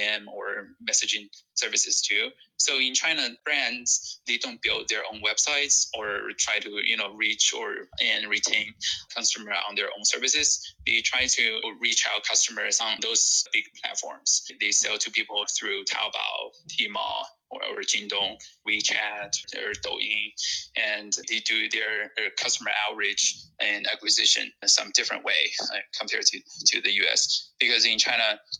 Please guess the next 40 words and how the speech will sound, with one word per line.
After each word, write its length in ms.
people, 260
when 180
they 220
do 80
shopping, 420
they 140
don't 180
go 140
to 220
the 120
brand's 500
official 420
website. 500
We 80
don't 180
have 240
that 280
customer 540
habit, 400
uh, 240
in 120
China. 380
We 100
don't 140
go 120
to 160
Nike 320
dot 160
com 320
to 120
shop 260
for 160
Nike. 500
We 100
go 120
to 100
Taobao 560
and 100
search 380
for 80